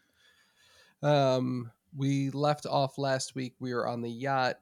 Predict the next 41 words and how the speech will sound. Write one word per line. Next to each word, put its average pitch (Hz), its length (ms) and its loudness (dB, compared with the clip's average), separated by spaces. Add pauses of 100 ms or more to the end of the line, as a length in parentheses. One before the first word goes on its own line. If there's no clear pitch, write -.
and 123 200 -4
Sator 139 600 0
was 117 240 -6
giving 135 420 -2
the 120 80 -2
protagonist 127 800 -6
his 120 140 -6
backstory 104 800 -6
and 104 120 -10
how 104 560 -6
he 117 500 -10 (440)
took 131 180 -6
a 127 60 -8
contract 123 600 -2
from 120 200 -6
the 120 80 -2
Russian 120 380 -4
government 117 500 -4
to 123 100 -8
dig 117 280 -6
up 117 220 -2
some 110 540 -4 (120)
plutonium 113 880 -6 (100)
that 113 320 -4
exploded 113 560 -6
off 107 200 -4
of 117 140 -10
a 110 80 -2
warhead. 107 560 -6 (540)
Um, 104 500 -4
and 120 120 -4
in 117 100 -4
the 110 80 -4
process, 156 540 2
we 120 100 -8
see 117 260 -4
he 120 240 -10
uncovered, 107 520 -6
like, 101 200 -10
a 101 40 -10
big 101 280 -10